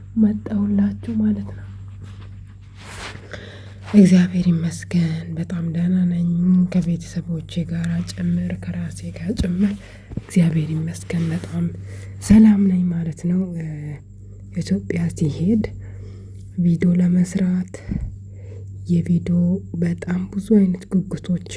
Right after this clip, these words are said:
ነበሩኝ ማለት ነው። ግን አልሆነም። የኢትዮጵያ ምንም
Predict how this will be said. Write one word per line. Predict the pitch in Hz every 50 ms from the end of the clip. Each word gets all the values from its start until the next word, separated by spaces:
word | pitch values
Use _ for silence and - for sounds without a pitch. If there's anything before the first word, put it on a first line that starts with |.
| 175 165
ነበሩኝ | 160 160 165 160 - - 156 156 160 160 160 160 165
ማለት | 165 165 160 160 160 147 - -
ነው። | 196 214 226 233 - - - - - - - - - - - - - - - - - - - - - - - - -
ግን | 180 - 185 185 185 165
አልሆነም። | 160 175 170 170 170 170 170 170 165 165 170 165 - - - - - - - - - - - -
የኢትዮጵያ | 185 175 175 180 - - 190 - - - - 185 185 185 185
ምንም | 180 175 170 175 190 208 233